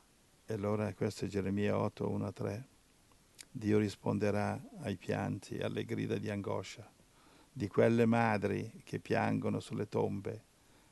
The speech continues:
di figli morti in guerre che loro non avevano mai voluto e che erano state solo il calcolo malefico della zizzania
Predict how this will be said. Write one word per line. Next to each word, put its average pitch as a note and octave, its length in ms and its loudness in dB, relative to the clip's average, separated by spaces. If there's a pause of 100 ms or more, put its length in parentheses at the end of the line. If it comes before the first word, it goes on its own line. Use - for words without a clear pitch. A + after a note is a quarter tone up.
di G2+ 160 -4
figli G#2 380 2
morti G2+ 640 0 (440)
in A#2 260 -2
guerre A2+ 580 4
che A2+ 220 0
loro A#2+ 380 2
non A#2+ 220 4
avevano B2 640 2
mai C3+ 500 2
voluto C3 720 0 (2000)
e G#2+ 180 2
che B2 300 4
erano A#2+ 400 4
state B2 340 0
solo B2 440 4 (120)
il G2+ 240 -4
calcolo A#2+ 580 2
malefico A2+ 840 2 (720)
della G#2+ 520 0 (340)
zizzania A2 760 2